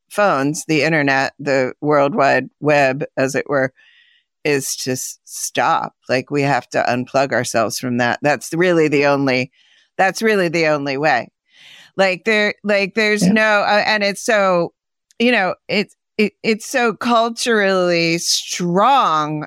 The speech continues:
Speaker 1: now that we spent time before we started recording talking about how we're gonna grow our Instagram feed, right? Like, how we're gonna, you know, increase our presence. I, I post a, a lot. I just cited,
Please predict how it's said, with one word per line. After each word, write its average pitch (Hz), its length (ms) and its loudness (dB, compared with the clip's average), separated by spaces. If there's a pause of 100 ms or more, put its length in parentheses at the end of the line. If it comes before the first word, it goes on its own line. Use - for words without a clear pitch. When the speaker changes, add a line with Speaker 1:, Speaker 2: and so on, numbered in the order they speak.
(120)
Speaker 1:
now 143 800 2
that 156 280 0
we 185 260 2
spent 156 480 -2
time 156 380 0
before 151 340 -2
we 147 120 -2
started 143 320 -2
recording 160 580 -2
talking 160 340 -4
about 151 280 0
how 175 180 0
we're 160 120 -2
gonna 156 200 -2
grow 147 320 0
our 151 160 4
Instagram 135 680 -2
feed, 117 300 -8 (480)
right? 185 240 0
Like, 185 200 0
how 196 320 0
we're 196 200 0
gonna, 180 480 0
you 185 280 0
know, 175 260 2
increase 202 600 -2
our 185 160 0
presence. 220 720 -2 (400)
I, 202 340 0 (140)
I 170 180 2
post 175 640 0
a, 180 120 0 (100)
a 165 180 2
lot. 165 420 0 (100)
I 185 160 0
just 190 540 -4
cited, 196 520 0